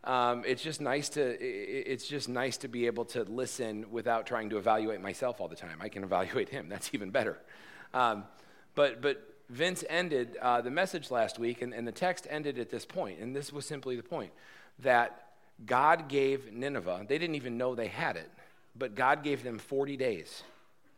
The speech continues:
That was the message, was, "Look, you are evil and you are wicked, and I am going to bring calamity and destruction on you because of your evilness and your wickedness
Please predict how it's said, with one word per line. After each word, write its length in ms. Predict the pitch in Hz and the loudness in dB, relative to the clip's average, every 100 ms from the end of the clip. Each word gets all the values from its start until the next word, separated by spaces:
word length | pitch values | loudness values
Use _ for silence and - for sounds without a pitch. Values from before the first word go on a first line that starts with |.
| _ - - - | _ -20 -6 6
That 180 | 147 | 6
was 120 | 156 131 | 6 0
the 80 | 127 | 2
message, 440 | 147 165 113 104 | 4 4 0 0
was, 240 | 117 110 | 2 2
"Look, 200 | 135 127 | 2 0
you 140 | 135 127 | 2 2
are 100 | 110 | 2
evil 480 | 123 151 170 180 170 | 0 -2 0 -2 -4
and 100 | 123 | -4
you 100 | 123 | 0
are 100 | 110 | 0
wicked, 500 | 113 143 170 170 165 - | 2 0 2 0 -2 -6
and 160 | 117 | -6
I 200 | 85 127 | -2 2
am 160 | 139 135 | 2 0
going 260 | 131 127 127 | -2 -4 -2
to 100 | 123 | -2
bring 240 | 117 117 | 0 -2
calamity 580 | 113 110 123 131 135 135 | -2 -2 0 0 -2 -4
and 160 | 120 | -6
destruction 560 | 101 - 117 117 - 127 - | -8 -6 -4 -4 -6 -6 -6
on 180 | 113 | -6
you 160 | 110 117 | -4 -4
because 340 | 117 110 113 | -6 -8 -8
of 120 | 117 113 | -8 -8
your 120 | 101 | -8
evilness 460 | 110 107 113 113 | -8 -8 -10 -10
and 120 | 113 107 | -10 -8
your 100 | 95 | -6
wickedness 600 | 104 113 135 156 - | -6 -6 -10 -10 -12